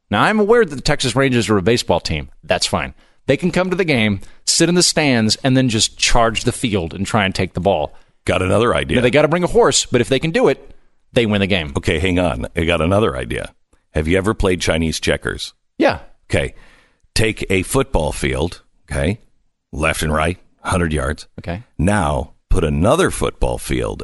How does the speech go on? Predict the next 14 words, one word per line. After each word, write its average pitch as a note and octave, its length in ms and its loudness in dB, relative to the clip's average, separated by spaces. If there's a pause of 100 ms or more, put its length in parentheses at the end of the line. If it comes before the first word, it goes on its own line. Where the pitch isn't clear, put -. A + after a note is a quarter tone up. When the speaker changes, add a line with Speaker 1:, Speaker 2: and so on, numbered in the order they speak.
(140)
Speaker 2:
and D2+ 260 -2
put G2 200 2
it E2 100 0
in D2 140 0
the A1 100 -4
center. - 720 -2 (200)
Speaker 1:
Whoa. A2 500 -2
Speaker 2:
So G#2+ 320 2
now A#2 460 2
you G2 280 0
are F#2 140 4
playing E2 440 2 (100)
two A#3 460 4
games D#2 720 -4